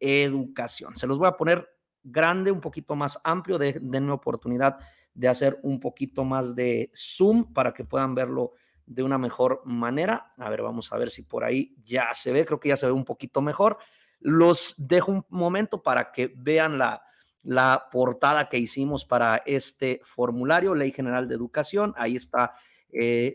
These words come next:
desde luego, el logo del canal, la invitación a suscribirnos. Y bueno, maestras, maestros, empezamos rapidísimo.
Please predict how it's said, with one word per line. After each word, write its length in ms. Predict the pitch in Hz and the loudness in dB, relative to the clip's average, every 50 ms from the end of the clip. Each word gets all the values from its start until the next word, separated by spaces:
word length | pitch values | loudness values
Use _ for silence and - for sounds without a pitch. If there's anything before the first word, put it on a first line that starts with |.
| - - | -6 -10
desde 380 | - 127 117 135 135 123 139 | -10 -4 -2 0 0 2 2
luego, 220 | 135 147 151 151 147 | 2 4 4 4 4
el 80 | 147 | 4
logo 180 | 156 160 160 170 | 4 4 4 2
del 160 | 175 185 175 | 2 0 0
canal, 380 | - 202 202 214 220 226 233 - | -2 -2 0 2 0 0 0 -2
la 100 | 151 143 | -2 -2
invitación 540 | 139 135 135 135 - - 131 - - 139 139 | -2 -2 -4 -6 -6 -8 -8 -6 -4 -4 -4
a 60 | 143 | -4
suscribirnos. 760 | 135 - 147 - - 165 185 202 220 202 208 214 220 208 - - | -6 -8 -12 -12 -8 -6 -4 -4 -2 -2 -2 -2 -2 -4 -6 -6
Y 160 | - 131 127 | -6 -6 -4
bueno, 340 | 123 123 123 110 123 - - _ _ _ _ _ - | -4 -6 -8 -10 -12 -14 -20 _ _ _ _ _ -4
maestras, 680 | 135 135 143 151 160 165 165 156 - - 143 139 131 123 | 2 4 6 6 6 4 2 0 -2 0 2 2 2 2
maestros, 720 | 123 131 139 151 160 156 - - 139 123 117 - - _ _ | 2 0 0 0 -2 -4 -4 -4 -6 -6 -6 -8 -14 _ _
empezamos 880 | - 156 151 151 143 147 156 143 - 175 170 190 196 196 180 - - _ - | -4 -2 -2 -2 -2 -4 -4 -2 2 0 2 2 0 -2 -4 -4 -8 _ -10
rapidísimo. 1040 | 135 127 131 135 143 143 135 135 - - 147 151 175 170 - - 139 131 120 110 101 | -8 -4 0 2 4 4 4 2 2 -4 -4 -2 -2 -4 -6 -6 -6 -6 -6 -6 -10